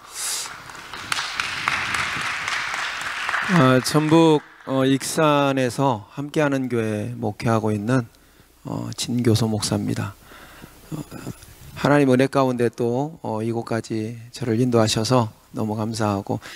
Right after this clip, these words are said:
제가 올라오는 길에 계속 이렇게 이제 목사님들 강의, 어, 유튜브로 들으면서, 어, 운전하면서 이렇게 올라왔습니다.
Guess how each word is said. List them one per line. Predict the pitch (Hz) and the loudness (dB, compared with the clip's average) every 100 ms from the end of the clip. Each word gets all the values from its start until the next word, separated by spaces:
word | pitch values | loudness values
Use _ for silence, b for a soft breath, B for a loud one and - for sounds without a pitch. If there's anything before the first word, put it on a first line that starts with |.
| B - | B -4
제가 | - 127 | 4 6
올라오는 | 123 131 147 147 147 135 | 8 8 8 4 0 -2
길에 | 127 123 117 | -4 -4 -6
계속 | - 120 120 113 | -8 -6 -4 -6
이렇게 | 113 117 117 110 - | -8 -8 -8 -10 -12
이제 | 120 113 | -10 -8
목사님들 | 117 - 120 113 110 | -8 -4 -2 0 0
강의, | 104 101 110 107 104 b b b - | 0 0 2 0 -2 b b b -4
어, | 117 107 | 0 2
유튜브로 | 117 120 113 120 117 | 4 6 6 8 6
들으면서, | - 156 156 131 113 104 101 110 113 _ | 6 6 6 4 -2 -4 -8 -8 -16 _
어, | - 117 | -14 -12
운전하면서 | 120 127 123 113 107 104 | -6 0 2 2 -2 -4
이렇게 | 113 - | -4 -4
올라왔습니다. | 120 117 113 104 - 101 98 | -4 -2 -4 -8 -14 -16 -18